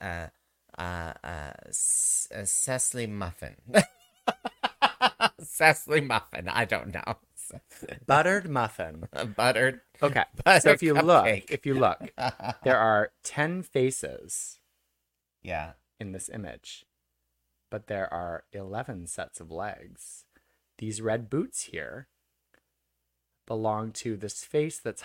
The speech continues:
Speaker 2: hiding behind one of those. And then, if you look
Speaker 1: Uh, the,
Speaker 2: at
Speaker 1: the conspiracy is real. The
Speaker 2: if you
Speaker 1: conspiracy
Speaker 2: look
Speaker 1: is
Speaker 2: at
Speaker 1: real.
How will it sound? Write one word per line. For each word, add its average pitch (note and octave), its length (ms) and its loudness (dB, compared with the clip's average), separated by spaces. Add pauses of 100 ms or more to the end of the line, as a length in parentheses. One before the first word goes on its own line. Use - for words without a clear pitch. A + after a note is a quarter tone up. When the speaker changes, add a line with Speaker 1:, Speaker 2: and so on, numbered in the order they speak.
(220)
Speaker 2:
hiding A2+ 720 -2 (640)
behind G#2+ 360 -10
one G2+ 140 -8
of G2 80 -10
those. F#2+ 840 -4 (920)
And A2+ 200 -8
then, C3+ 580 -2 (580)
if - 140 -14
you A#2+ 80 -8
look A#2+ 260 -4 (100)
Speaker 1:
Uh, A2 420 0
the, C#3 80 2
Speaker 2:
at C3 40 -6
Speaker 1:
the C#3 200 4
conspiracy F4 840 4
is F#2 220 0
real. G2 720 2 (100)
The C#3 100 -12
Speaker 2:
if - 120 -12
you C3+ 100 0
Speaker 1:
conspiracy C3 140 0
Speaker 2:
look C#3 180 6
Speaker 1:
is A#2 160 -6
Speaker 2:
at A#2 380 4
Speaker 1:
real. E2+ 260 -10